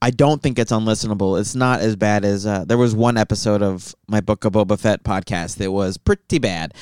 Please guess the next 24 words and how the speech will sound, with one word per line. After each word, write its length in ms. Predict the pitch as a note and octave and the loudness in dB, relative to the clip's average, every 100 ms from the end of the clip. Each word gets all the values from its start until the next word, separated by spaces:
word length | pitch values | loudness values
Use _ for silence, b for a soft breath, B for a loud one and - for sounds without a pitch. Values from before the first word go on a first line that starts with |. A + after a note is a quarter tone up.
| B B - | B B -2
This 260 | B2 E3+ | 0 2
is 200 | D3+ C3 | 0 0
not 240 | C3+ D3+ D#3 | 0 2 2
as 100 | C3 | 2
bad 220 | C3 B2 | 2 2
as 100 | A2+ | -2
that, 300 | G2+ G2 - b b _ | -2 -4 -8 b b _
but 260 | E3 D#3+ - _ | 0 0 -4 _
you'll 160 | C3+ D3+ | -2 0
notice 260 | D3 C3+ | 2 0
a 60 | C3+ | -4
slight 260 | - A#2+ A2 | -2 -2 0
drop 300 | C3 C3 C3+ | 0 2 0
off. 240 | C3 - _ | 0 -4 _
It 40 | A#2+ | 0
will 100 | A2+ | 2
be 120 | A#2 | 0
corrected. 640 | G#2 A#2+ C3 C3 C3 A#2+ - _ _ _ _ _ _ _ _ _ _ _ _ _ - | -2 0 0 0 -4 -6 -10 _ _ _ _ _ _ _ _ _ _ _ _ _ -4
But 80 | C#3+ | 0
luckily, 360 | F#3+ F3+ C#3+ | 0 2 4
the 120 | C#3 D3 | 4 2
interview 240 | G3+ E3 | 4 2
is 80 | C3+ | 2
great. 300 | G#3 D#3 | 0 -2